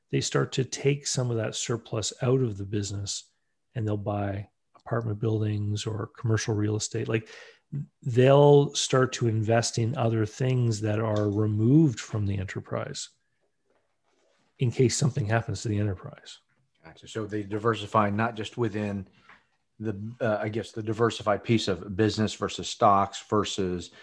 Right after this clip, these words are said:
Speaker 2: uh, precious metals. Within the business world, they're diversifying those fee-, those, uh, their portfolio there.
Speaker 1: Mm-hmm.
Speaker 2: For ex-, like you said, the guy doing I T, and then he's going into, um, liquor sales.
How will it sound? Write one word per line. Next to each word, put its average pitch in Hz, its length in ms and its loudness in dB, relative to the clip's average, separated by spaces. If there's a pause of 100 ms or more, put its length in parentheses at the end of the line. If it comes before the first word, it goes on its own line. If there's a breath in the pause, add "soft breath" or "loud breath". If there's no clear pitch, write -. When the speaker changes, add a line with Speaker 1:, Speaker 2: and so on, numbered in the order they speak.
(280 loud breath)
Speaker 2:
uh, 98 140 0
precious 107 380 -2
metals. 107 380 4 (480)
Within 117 300 0
the 104 80 -2
business 107 360 -4
world, 101 240 -4
they're 117 140 2
diversifying 95 960 -8 (140)
those 110 500 -4
fee-, 92 320 -12
those, 110 480 -4
uh, 110 120 -10 (120)
their 117 200 2
portfolio 95 560 -8
there. 85 400 -8 (440 soft breath)
Speaker 1:
Mm-hmm. 135 140 0
Speaker 2:
For 135 80 2
ex-, 151 120 -2 (100)
like 87 260 -14
you 85 80 -12
said, 85 160 -10
the 90 80 -12
guy 85 180 -10
doing 85 220 -12
I 80 200 -12
T, 87 320 -12
and 82 120 -10
then 80 100 -10
he's 80 160 -14
going 85 300 -10
into, 80 420 -10
um, 73 320 -12
liquor 92 280 -12
sales. - 400 -14